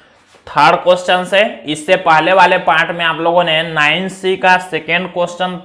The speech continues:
तक पूरा वीडियो कंप्लीट देखा था। अगर आप लोग चैनल पर नए हैं तो चैनल को सब्सक्राइब करिए और वीडियो को पूरा देखिए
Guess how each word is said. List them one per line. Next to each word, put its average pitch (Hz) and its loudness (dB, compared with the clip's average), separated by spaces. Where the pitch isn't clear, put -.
तक 190 2
पूरा 156 0
वीडियो 160 -4
कंप्लीट 151 -4
देखा 180 0
था। 180 2
अगर 170 2
आप 175 4
लोग 175 -6
चैनल 170 -2
पर 165 -4
नए 165 -2
हैं 196 -2
तो 190 -10
चैनल 170 -4
को 165 -4
सब्सक्राइब 151 -2
करिए 170 -2
और 175 2
वीडियो 147 -4
को 175 -6
पूरा 135 -2
देखिए 180 -2